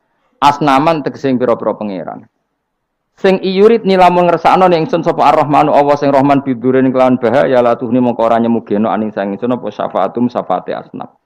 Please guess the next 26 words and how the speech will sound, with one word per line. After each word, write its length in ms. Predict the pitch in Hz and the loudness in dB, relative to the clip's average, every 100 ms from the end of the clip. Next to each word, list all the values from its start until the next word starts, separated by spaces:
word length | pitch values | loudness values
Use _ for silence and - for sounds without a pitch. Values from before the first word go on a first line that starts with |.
| _ _ _ _ _ - | _ _ _ _ _ -6
Masa 400 | 143 143 190 147 | 0 0 2 0
saya 240 | 175 165 | 2 2
disuruh 320 | 139 131 139 | 0 -2 0
menyembah 480 | 139 139 135 127 113 | 2 4 2 2 0
berhala 640 | 131 113 104 98 110 143 - _ - | 0 2 2 2 -2 -4 -18 _ 0
yang 160 | 165 | 2
kalau 240 | 175 175 175 | 4 6 6
Allah 480 | 175 175 156 160 - | 6 4 2 0 -8
murka 400 | 175 214 214 175 | 2 2 4 2
sama 240 | 165 156 180 | 4 2 2
saya 320 | 185 180 156 | 4 4 4
berhala 320 | 151 143 151 | 4 4 6
itu 160 | 151 226 | 4 4
ndak 160 | 165 131 | 2 2
bisa 160 | 123 127 | -2 -2
berbuat 320 | 123 139 143 | -4 0 0
apa-apa. 560 | - 151 - 104 - _ _ - | 2 0 0 -6 -8 _ _ -6
Karena 240 | 107 151 | 0 2
memang 320 | 180 143 180 131 | 2 2 4 2
ndak 80 | |
bisa 240 | 117 113 127 | 0 2 4
apa-, 560 | 151 330 - - - _ _ | 6 4 2 -8 -20 _ _
apa-apa. 400 | - 95 - 90 | -6 -6 -8 -6
Padha-padha 400 | 131 131 131 147 147 | 0 0 2 4 4
nyembah 300 | 127 113 196 | 4 4 4
ya 120 | 165 | 4